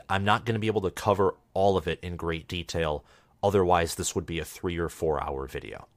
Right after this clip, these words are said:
So I'm gonna try and, and limit it to about two minutes for each team, and we're gonna be starting from twenty-five, going all the way down to one, saving the best for last.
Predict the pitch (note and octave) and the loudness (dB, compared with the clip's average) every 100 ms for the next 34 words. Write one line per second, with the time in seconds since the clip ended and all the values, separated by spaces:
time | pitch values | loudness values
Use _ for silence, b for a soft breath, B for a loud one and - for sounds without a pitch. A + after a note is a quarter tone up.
0 | _ _ - - F2 D2+ B B B F#2+ | _ _ -6 2 4 4 B B B -2
1 | A2 C3+ - C#3 C3 A2+ - G#2 G2+ A#2 | 0 2 2 2 2 -4 -4 -2 2 2
2 | C3+ C3 - G#2 F2 F2+ F2 - - - | 2 0 0 0 4 4 2 0 -2 0
3 | C#3+ C3+ C3+ - - - b b - G2+ | 2 2 2 0 -6 -6 b b -2 -2
4 | F#2+ F#2 - - B2 C#3+ D#3+ F3 b b | 0 -4 -4 -4 -2 -2 -2 -6 b b
5 | b b _ - G#2 G2+ F#2+ F#2 G2 G#2+ | b b _ -2 2 4 2 0 0 0
6 | F#2 - A2 G#2 G2+ F#2+ E2+ A#2 G#2+ G2+ | 0 2 4 4 0 -6 -4 0 0 0
7 | - F#2+ G2 F#2 F#2+ F2 E2 - F#2+ F#2 | 2 2 2 0 0 0 -2 2 4 6
8 | F#2 F2+ F2+ F2 E2 D#2+ E2+ E2 D#2+ b | 4 2 0 0 -2 2 0 0 -6 b
9 | b b - - G2 F#2+ F2 E2 E2 - | b b -6 2 2 2 -2 -2 -2 -6
10 | D#2 E2 F#2 G2 - | -2 2 2 0 -4